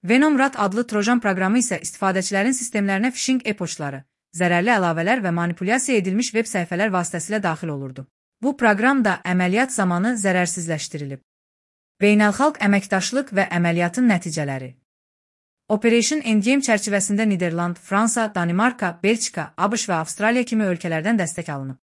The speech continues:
Əməliyyat zamanı Yunanıstanda bir nəfər saxlanılıb, on bir axtarış həyata keçirilib və kriptovalyuta birjalarında iki yüz milyon dollar dəyərində aktivlər dondurulub. Bu, kiber cinayətkarların qanunsuz gəlirlərini leqallaşdırmaq imkanlarını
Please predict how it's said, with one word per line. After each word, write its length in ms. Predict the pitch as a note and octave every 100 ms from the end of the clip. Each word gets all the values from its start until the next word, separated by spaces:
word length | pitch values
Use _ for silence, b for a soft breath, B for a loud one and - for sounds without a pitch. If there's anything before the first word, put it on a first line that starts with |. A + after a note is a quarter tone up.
| _
Əməliyyat 400 | - G3+ G#3+ C#4+
zamanı 380 | D4+ B3 A3+ A#3
Yunanıstanda 560 | G#3+ G#3 G3+ G3+ G#3 B3+
bir 100 | B3
nəfər 220 | A#3+ G#3+ A3
saxlanılıb, 540 | F#3+ E3+ D3+ D#3 A3 _ _ G#3+
on 140 | A3+
bir 80 | G#3+ F#3+
axtarış 320 | - G3+ A#3+
həyata 300 | G#3+ F#3+ F#3+
keçirilib 460 | G#3+ F#3 E3+ D#3+ F3
və 80 | E3
kriptovalyuta 560 | - F3 F#3 F3+ F#3+ C4+
birjalarında 560 | A#3+ F#3+ F3 E3 E3 F#3+ - G3+
iki 220 | - C4+
yüz 120 | B3+ G#3+
milyon 240 | G3 A3
dollar 280 | G3 E3+ G3+
dəyərində 460 | G3+ E3+ D3+ D#3 F#3
aktivlər 480 | F3 - E3 F3+ G#3
dondurulub. 420 | E3+ D#3 D3 C#3 C3+ _ _ -
Bu, 260 | A#3+ D#4
kiber 300 | - A#3+ C#4
cinayətkarların 840 | B3+ A3+ G#3+ G3+ - G3+ G3 A#3 C#4
qanunsuz 400 | G3+ F#3+ G3 C#4 C4
gəlirlərini 540 | G#3+ G3+ F#3+ F3 G#3 A3
leqallaşdırmaq 720 | F#3 F3+ F3 E3+ F3+ B3 B3+ F#3
imkanlarını 560 | E3+ F3 E3 D#3+ A3